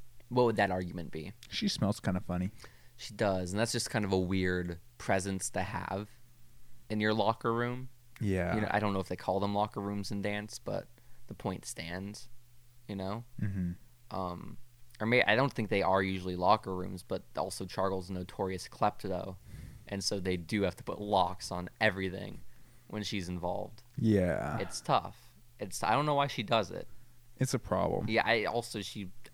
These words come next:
Speaker 1: is ve-, like, it was very obvious she was stealing from everyone when she was here during the summer.
Speaker 2: That's what happened to the Great Muda, actually.
Speaker 1: It's, <laughs> that makes a lot of sense.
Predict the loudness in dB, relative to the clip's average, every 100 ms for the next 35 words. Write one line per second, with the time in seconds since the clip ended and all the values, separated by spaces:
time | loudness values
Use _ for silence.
0 | -18 -20 -16 -14 -12 -14 -6 4 4 4
1 | 0 -2 2 8 8 10 8 6 4 -4
2 | -4 -6 -6 -2 0 0 -2 -6 -4 2
3 | 2 4 0 -2 -4 -4 -4 -2 -2 -2
4 | -4 -6 -4 -4 -4 -10 -14 -12 4 6
5 | 10 8 8 4 2 2 2 4 4 4
6 | 0 -2 0 4 4 6 4 2 0 -6
7 | -14 -12 -12 0 2 2 2 2 0 4
8 | 4 4 -2 -2 -4 -6 -12